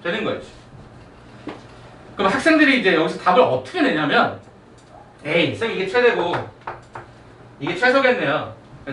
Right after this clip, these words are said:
답을 두 개를 뭐 해야죠? 빼죠. 그럼 얘가 답을 일이라고 하시는 분들이 은근히 많았어요.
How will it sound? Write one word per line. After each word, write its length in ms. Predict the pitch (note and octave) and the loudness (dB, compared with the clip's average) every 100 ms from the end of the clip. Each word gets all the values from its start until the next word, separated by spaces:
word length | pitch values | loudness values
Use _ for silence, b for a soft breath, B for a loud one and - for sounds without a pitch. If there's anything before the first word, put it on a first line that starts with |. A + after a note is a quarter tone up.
| - | 0
답을 440 | D#3 G#3 D4+ - - - | 2 4 2 -2 -14 -16
두 140 | E3+ | -6
개를 220 | F3 F#3 C3+ | -2 0 0
뭐 140 | D#3+ | 0
해야죠? 420 | F3+ F3+ - - - | 2 0 -2 -8 -6
빼죠. 420 | C4+ C#4+ G#3 E3+ | 0 0 0 -2
그럼 140 | - D#3+ | -4 -4
얘가 240 | D#3 D#3+ | -2 -2
답을 420 | - - - - B B B | -2 2 2 0 B B B
일이라고 520 | D#3+ F#3+ B3+ B3+ B3 | -10 -2 2 4 4
하시는 300 | G3+ G3 F#3 | 0 -2 -6
분들이 320 | E3 D#3 D#3+ - | -6 -4 -4 -6
은근히 540 | G#3+ C4+ C#4 C#4 B3+ | -4 -2 0 0 0
많았어요. 420 | A3 - - - | 0 -2 -4 -12